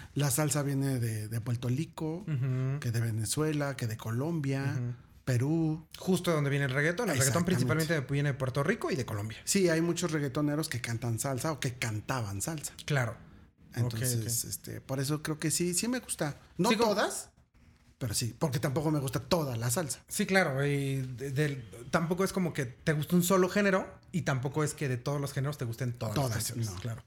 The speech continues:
Speaker 1: Sí, me gusta
Speaker 2: Eso me
Speaker 1: mucho.
Speaker 2: parece muy, muy, una, un pensamiento muy inteligente, o sea, es como apreciar un poco más la música, apreciar un poco más las letras, eso está chido, eso está chido porque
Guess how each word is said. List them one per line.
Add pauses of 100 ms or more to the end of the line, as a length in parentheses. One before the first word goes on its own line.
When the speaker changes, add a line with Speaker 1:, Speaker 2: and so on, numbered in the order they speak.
(120)
Speaker 1:
Sí,
me
gusta
Speaker 2:
Eso
me
Speaker 1:
mucho.
Speaker 2:
parece
muy,
muy,
una,
un
pensamiento
muy
inteligente,
o
sea,
es
como (280)
apreciar
un
poco
más
la
música, (140)
apreciar
un
poco
más
las
letras,
eso
está
chido, (160)
eso
está
chido
porque